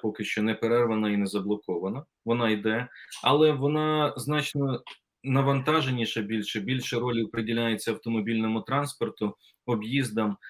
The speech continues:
навантаженню ресурсів безпосередньо на ту автомобільну техніку, яку використовують. Тому проблеми є. Але, ну, роботи ще багато, і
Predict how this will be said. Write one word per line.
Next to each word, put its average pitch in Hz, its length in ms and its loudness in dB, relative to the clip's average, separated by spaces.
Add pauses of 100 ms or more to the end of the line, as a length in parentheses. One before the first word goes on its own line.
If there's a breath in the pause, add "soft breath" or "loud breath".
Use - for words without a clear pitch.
(180 loud breath)
навантаженню 113 1160 2
ресурсів 120 600 0
безпосередньо 110 720 0
на 104 120 0
ту 135 200 -6
автомобільну 107 600 -2
техніку, 104 480 -4
яку 98 240 -2
використовують. 98 640 -4
Тому 160 200 -2
проблеми 139 480 2
є. 95 200 -4 (540 soft breath)
Але, 190 240 6
ну, 180 420 4
роботи 156 400 4
ще 156 200 0
багато, 147 480 2
і 113 160 0